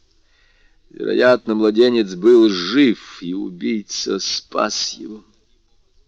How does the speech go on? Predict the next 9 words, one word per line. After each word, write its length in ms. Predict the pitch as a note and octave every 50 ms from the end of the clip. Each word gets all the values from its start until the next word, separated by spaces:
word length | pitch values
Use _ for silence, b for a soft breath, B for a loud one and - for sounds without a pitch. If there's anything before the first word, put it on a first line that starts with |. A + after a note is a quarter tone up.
| _ _ _ _ _ _ _ -
Госпожа 600 | - - - - - A2 G2+ G#2 B2 B2+ C3 C3
Данглар 680 | B2+ A#2+ B2+ B2+ B2+ A2+ B2 C3 C#3+ D3 D3 C#3+ C3 A#2
дико 520 | F#2+ G2 C3+ F3+ F3 D3 - - B2 A2
вскрикнула 840 | G2+ - - - - - - G#3 A#3+ A3+ F3 _ - - B2 A2 G#2
и 80 | G#2
схватила 520 | G2+ - - B2+ A#2+ A#2+ - - - - F2+
Вильфора 440 | F2 D#3 D3 _ - A3 G#3 F#3+ F3
за 220 | E3+ F#3+ G#3+ G3+
руки. 280 | F3 D#3 - - -